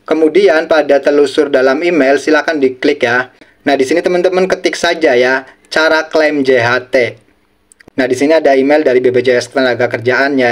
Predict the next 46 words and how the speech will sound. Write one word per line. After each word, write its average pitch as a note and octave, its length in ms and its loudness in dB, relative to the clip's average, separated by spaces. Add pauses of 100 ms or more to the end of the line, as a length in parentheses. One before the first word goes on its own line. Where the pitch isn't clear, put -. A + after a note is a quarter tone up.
ya. B2 240 -4 (160)
Di B2 80 -2
sini C3+ 240 0
saya D3+ 240 0
dapat B2+ 240 -2
emailnya C3+ 400 0
tanggal B2 240 -2
dua A#2+ 160 2
puluh B2 240 0
Januari B2 480 0
dua B2 240 2
ribu A#2+ 240 0
dua A#2 240 0
puluh A2+ 80 -10
empat. A2+ 320 -4 (560)
Tetapi D#3+ 240 2
kalau F#3+ 240 2
misalnya F3 400 -2
kalian E3 320 0
benar-benar C3+ 400 0
nggak B2+ 240 -2
tahu D#3 320 2
ya C3+ 320 0
alamat C#3 320 0
email C#3 320 2
yang C3+ 80 -2
mana C3+ 240 0
didaftarkan, B2 960 -2 (160)
sebaiknya C3+ 560 0
teman-teman E3 400 -2
tanyakan D#3 640 -2
ke D3+ 160 0
admin C#3 480 0
di C3 120 2
kantor B2+ 320 -2
teman-teman, B2+ 560 -2 (240)
khususnya D#3 560 -2
ke D#3+ 160 2
bagian C3+ 480 0
yang D3+ 160 0
mendaftarkan C3 640 -2
ke, C#3+ 240 0
ke - 160 -4
B B2 160 0
P A#2+ 80 2
J C3 240 0